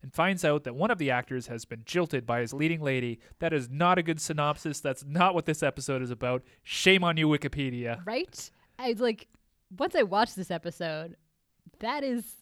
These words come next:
Speaker 1: That's not at all what happens.
Speaker 2: No, not at all. Not
Speaker 1: Nothing.
Speaker 2: even close. I
Speaker 1: Nope.
Speaker 2: mean, parts of that are true.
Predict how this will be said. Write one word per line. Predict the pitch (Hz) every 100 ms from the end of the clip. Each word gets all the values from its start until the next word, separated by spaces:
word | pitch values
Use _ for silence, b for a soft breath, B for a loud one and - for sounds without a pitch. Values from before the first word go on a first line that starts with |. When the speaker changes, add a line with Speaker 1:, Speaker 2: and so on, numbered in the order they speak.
| _
Speaker 1:
That's | 180 170
not | 165 196
at | 196
all | 180 175
what | 151
happens. | 147 143 123 107 - -
Speaker 2:
No, | 208 220 226 202 160 156 160
not | 180 202 196 190
at | 180
all. | 160 - 151
Not | 147 143
Speaker 1:
Nothing. | 214
Speaker 2:
even | 226 220
close. | - 240 240 240 247 -
I | 226
Speaker 1:
Nope. | 226
Speaker 2:
mean, | 220 - b b _ _ -
parts | 247 269 -
of | 214
that | 226 226
are | 220
true. | - - 220 240 254